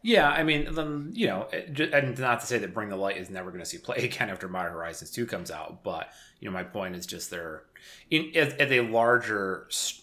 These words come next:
trend, I am not eager to buy modern cards when we are, you know, a month away from a major format changing set being released.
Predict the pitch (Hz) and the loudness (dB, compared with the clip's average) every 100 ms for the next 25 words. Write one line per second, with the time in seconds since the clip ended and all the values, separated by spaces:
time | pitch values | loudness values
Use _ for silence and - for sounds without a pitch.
0 | - - - 104 98 87 82 - 95 92 | -10 -8 -6 -2 -2 -4 -6 -8 -6 -6
1 | 87 95 95 104 101 95 - 92 90 85 | -6 -6 -6 -6 -4 -6 -6 -8 -4 -4
2 | 87 82 78 - _ _ _ _ - 104 | -4 -6 -8 -12 _ _ _ _ -18 -4
3 | 104 101 98 98 90 90 92 - - _ | 2 2 2 0 -2 -6 -10 -14 -20 _
4 | _ _ _ - 98 85 80 - 98 95 | _ _ _ -4 -2 -2 -6 -8 -10 -10
5 | 92 87 82 85 80 82 - 95 85 80 | -8 -6 -6 -6 -6 -8 -12 -14 -12 -10
6 | - 104 107 104 98 95 92 87 87 87 | -6 -6 -4 -2 -2 -4 -6 -6 -6 -6
7 | 87 82 78 90 90 95 101 98 98 95 | -8 -8 -8 -10 -8 -8 -6 -6 -6 -6
8 | 90 - 101 87 90 82 - 95 90 85 | -6 -6 -6 -6 -6 -6 -6 -6 -8 -10
9 | 80 - 85 - 76 73 71 76 76 85 | -8 -6 -6 -6 -10 -14 -14 -14 -12 -12
10 | - | -14